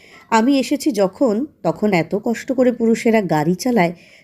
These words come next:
তাদের কেন এত কষ্ট হবে? তারাও তো হাসবে।" তাই কমেছে পেট্রোলের দামও। পুরুষেরাও মৃদুস্বরে হলেও এখন অনেকে গাইছে,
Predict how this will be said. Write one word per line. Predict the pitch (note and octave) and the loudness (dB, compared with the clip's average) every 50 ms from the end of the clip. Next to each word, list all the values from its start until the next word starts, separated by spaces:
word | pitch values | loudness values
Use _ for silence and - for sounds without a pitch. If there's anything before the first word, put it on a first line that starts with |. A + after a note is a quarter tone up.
| _ _ | _ _
তাদের | A3 G3+ G3 F#3 C4 D4 D#4+ | 0 0 0 0 0 -2 0
কেন | - D4+ C#4+ | 0 0 0
এত | D4+ D4 D4 D4 - | 0 0 -2 -2 -4
কষ্ট | C4+ B3+ - - - | -4 -4 -4 -4 -4
হবে? | B3+ C4 B3 B3+ F4+ - - | -4 -2 -2 -2 -4 -2 2
তারাও | - F3+ F3 E3+ F#3 A#3+ | 2 4 4 4 2 2
তো | B3 - | 0 -4
হাসবে।" | A3+ B3 C4 B3+ - - A3 F3+ D#3 - - _ _ _ _ _ _ _ _ _ | -4 -4 -4 -4 -4 -2 -2 -2 -2 -4 -10 _ _ _ _ _ _ _ _ _
তাই | - C#4+ D4 | -2 0 0
কমেছে | D4 - C#4 C4 B3+ E4 E4 - - G#3 F3 A3+ A#3 - | 2 2 2 2 2 2 0 2 2 2 2 2 0 0
পেট্রোলের | - A#3 A3+ A#3 - - A#3 F3+ D3+ D3+ - | 0 0 0 -2 -2 0 0 2 0 0 -4
দামও। | - D#3+ - - A#2 - - - _ - - - _ _ _ - _ - - - - - _ | -8 -10 -10 -10 -10 -12 -12 -14 _ -18 -18 -18 _ _ _ -20 _ -20 -20 -20 -20 -10 _
পুরুষেরাও | - C#4 C#4 F4 F4 - F#4 F#4 D#4+ D4 - F#3+ | 4 6 6 6 6 6 4 4 6 6 4 4
মৃদুস্বরে | G#3+ A3+ G3+ A3 G#3+ F#3 B3+ C4+ - - - C4+ B3 B3 C4 | 2 2 0 0 0 0 -2 -6 -6 -6 -4 -2 0 2 0
হলেও | G3 F3+ G3 F#3+ G#3 A#3 F#3 F3 G3+ C3 | 2 2 2 4 4 4 4 4 4 2
এখন | F#3 F3 - - G3+ G3 F#3 | 0 0 -2 -2 -4 -2 -2
অনেকে | F3 D#3 E3 F3 - E3+ | -2 -2 -4 -4 -4 -4
গাইছে, | E3 E3 D#3 D#3+ D#3+ - - C4+ F4+ | 0 0 2 2 0 0 0 0 -2